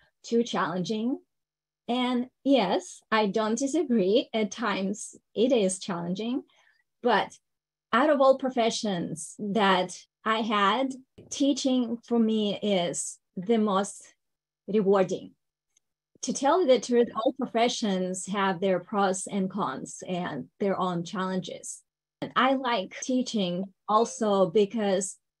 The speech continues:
it allows me to share my knowledge, what I know, what I learned. I believe that knowledge is the most valuable possession that you can have,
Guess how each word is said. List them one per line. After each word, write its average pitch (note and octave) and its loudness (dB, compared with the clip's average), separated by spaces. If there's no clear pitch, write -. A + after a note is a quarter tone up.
it B3 4
allows A#3 2
me G3+ 0
to F#3+ 2
share A#3 2
my G3+ 2
knowledge, G#3+ 0
what G#3 -2
I F3+ -2
know, F3 -4
what F#3+ 0
I F#3 2
learned. G3 -4
I E3 0
believe A#3 2
that A3+ 0
knowledge G#3+ 0
is F#3+ 2
the G3+ 0
most A3+ 0
valuable G#3+ 0
possession F#3+ -2
that - -4
you G#3 -2
can G#3 -2
have, G3+ -4